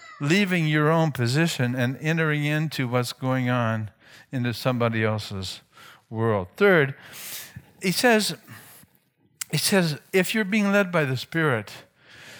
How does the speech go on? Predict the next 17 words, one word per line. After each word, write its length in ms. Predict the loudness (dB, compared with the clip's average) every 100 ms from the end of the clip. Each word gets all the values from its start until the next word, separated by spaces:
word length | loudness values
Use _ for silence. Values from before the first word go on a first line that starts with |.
| -20 _ _ -8
you 200 | 0 2
are 100 | 2
called 520 | -2 -2 0 0 -2
to 100 | -6
carry 840 | -6 -12 -10 -4 0 0 0 0
a 80 | -2
burden. 920 | -4 -4 0 4 4 4 0 -2 -10 -20 -20 _ _ _ _ _ _ _ _ _ _ _ _ _ _ _ _ -2
And 160 | 0 2
if 100 | 0
you're 120 | 0
gonna 240 | 2 2
be 240 | 0 2 2
a 60 |
companion 960 | 0 -4 -4 -4 -2 0 2 2 0 -2
that 120 | -4
comes 320 | -2 -2 -2
alongside, 960 | -4 -2 -2 -2 -4 -2 0 0 -2